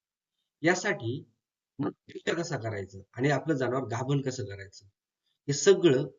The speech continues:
आजच्या व्हिडिओत आपण जाणून घेणार आहोत. या व्हिडिओमध्ये मित्रांनो, आपण जनावरे माज कधी करत नाहीत, जनावरे माज का करत नाहीत, त्याची कारणं काय आहेत,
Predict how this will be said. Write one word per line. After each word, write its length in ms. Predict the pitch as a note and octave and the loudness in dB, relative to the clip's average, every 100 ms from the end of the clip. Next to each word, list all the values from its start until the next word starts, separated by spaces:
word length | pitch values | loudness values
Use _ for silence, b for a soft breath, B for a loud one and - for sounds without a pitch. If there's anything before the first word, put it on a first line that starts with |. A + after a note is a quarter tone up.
| _ | _
आजच्या 340 | - - - | -12 -6 2
व्हिडिओत 260 | D3 B2+ B2 | 4 6 4
आपण 200 | A2+ A#2 | 0 -2
जाणून 280 | A2 A2 A2 | 0 0 0
घेणार 260 | G2 F#2+ | -4 -8
आहोत. 120 | F#2 - _ _ _ _ _ _ _ | -14 -20 _ _ _ _ _ _ _
या 80 | A#2+ | 4
व्हिडिओमध्ये 540 | B2 C#3 E3+ E3 D#3+ | 6 8 8 6 -2
मित्रांनो, 520 | B2+ G#2+ A2 F#2 B2+ E3 _ | -6 -8 -10 -10 -10 -14 _
आपण 420 | G#2 - A#2 B2+ D3 _ _ _ _ _ _ | -14 -8 -8 -8 -12 _ _ _ _ _ _
जनावरे 380 | C3 C#3 C#3+ E3 | -6 -2 0 0
माज 460 | C3 A2+ C3 C#3 - - | 0 -4 -4 -8 -16 -4
कधी 200 | B2+ D#3 | 0 2
करत 320 | D3+ A#2+ A2 | 2 0 -2
नाहीत, 200 | G#2 F#2+ G2 _ _ _ _ _ _ A#2 | -6 -10 -12 _ _ _ _ _ _ -4
जनावरे 380 | B2+ C#3 D3 C#3 | 0 2 0 0
माज 440 | B2+ A#2+ C3+ - _ _ _ | -2 -4 -6 -10 _ _ _
का 220 | E3 F3 | -6 -4
करत 300 | G#3 E3+ C#3 C3 | -2 0 0 0
नाहीत, 220 | A#2 A2 A2+ | -4 -6 -6
त्याची 160 | A#2+ | -8
कारणं 420 | C3+ B2 C#3 F3 | -6 -4 0 0
काय 240 | F#3+ D#3+ B2 | 0 -2 -2
आहेत, 240 | G2+ G2 | -4 -8